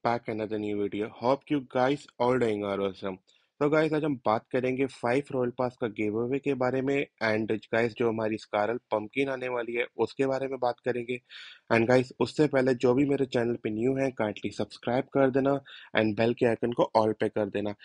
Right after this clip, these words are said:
इससे मेरे आने वाली वीडियो की नोटिफिकेशन आप लोगों को मिल जाएगी। तो गाइस,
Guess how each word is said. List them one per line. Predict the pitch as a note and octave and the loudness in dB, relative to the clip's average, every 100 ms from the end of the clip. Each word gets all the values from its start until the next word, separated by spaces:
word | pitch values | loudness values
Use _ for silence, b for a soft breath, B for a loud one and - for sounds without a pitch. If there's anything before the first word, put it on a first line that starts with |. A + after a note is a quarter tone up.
| B B | B B
इससे | C3 - C#3 | 0 2 2
मेरे | C3+ D3 - | 4 0 0
आने | A2 A#2+ | 0 0
वाली | B2+ B2+ B2+ | 2 0 0
वीडियो | A2+ A2+ A#2+ | 0 2 0
की | C3+ | 0
नोटिफिकेशन | B2+ A#2 A2+ A#2 - D3 | -2 -4 -2 -4 -4 -4
आप | C3+ A#2+ | -4 -4
लोगों | A#2 B2+ | -2 -2
को | C#3+ | -2
मिल | B2+ G#2+ G#2+ | -4 -4 -4
जाएगी। | G2+ G2 F#2+ G2 - B B B B _ - | -4 -6 -6 -8 -10 B B B B _ 2
तो | D3 | 4
गाइस, | D#3+ D#3+ | 6 4